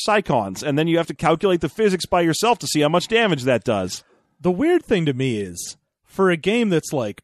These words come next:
Speaker 2: "Dude, there are cyborgs, and also psychics, and psychic cyborgs," you're like, "Okay, that's cool." There's, outside of the skill description for the various psychic powers, it doesn't give a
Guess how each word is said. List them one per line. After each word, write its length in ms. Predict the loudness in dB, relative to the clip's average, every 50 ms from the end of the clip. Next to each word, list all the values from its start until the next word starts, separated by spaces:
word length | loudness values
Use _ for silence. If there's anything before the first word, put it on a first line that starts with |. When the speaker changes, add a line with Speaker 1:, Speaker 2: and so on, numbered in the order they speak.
| _ -4
Speaker 2:
"Dude, 400 | -2 -2 -2 -4 -6 -10 -14 -14 _ -2
there 220 | 0 0 0 -2
are 60 | -4
cyborgs, 720 | -6 -2 -2 -2 -2 -2 -6 -10 -12 -14 -14 -16 -16 -16 -8 -4
and 160 | -2 0 2
also 320 | 2 2 0 -2 -4 -8 -6
psychics, 540 | -4 -2 -2 -2 -2 -4 -8 -14 -14 -16 -12 -8
and 120 | -8 -6 -6
psychic 460 | -4 -2 -2 -2 -2 -2 -8 -12 -10 -4 0 2
cyborgs," 580 | 2 4 4 2 2 0 -2 -2 -8 -12 -14 -14 -16 -18 -20 _ _ -8
you're 100 | -6 -4
like, 160 | -4 -4 -6 _ _ _ _ _ _ _ _ -2
"Okay, 380 | 0 0 0 0 0 0 0 2
that's 300 | 2 0 0 0 -2 -8
cool." 500 | -6 -2 2 2 4 4 2 0 -2 _ _ _ _ _ _ _ _
There's, 540 | 0 4 4 4 4 4 2 -2 -6 -8 -10 _ _ _ _ _ _ _ _ _ _ _ -2
outside 520 | 0 0 0 0 -2 -2 0 0 2 4
of 300 | 2 2 0 -4 -4 -2
the 120 | 0 0
skill 360 | 0 0 0 0 2 2 2 2
description 540 | 0 -2 0 0 0 -2 -2 -4 -8 -8
for 120 | -4 -4 -2
the 80 | -2
various 400 | 0 0 0 2 2 0 -2 -2
psychic 320 | 0 -2 -2 -2 -2 -4 -4
powers, 300 | -4 -4 -2 -2 -4 -2
it 60 | 0
doesn't 280 | 0 0 0 0 -2 -2
give 140 | -2 -2
a 60 | -2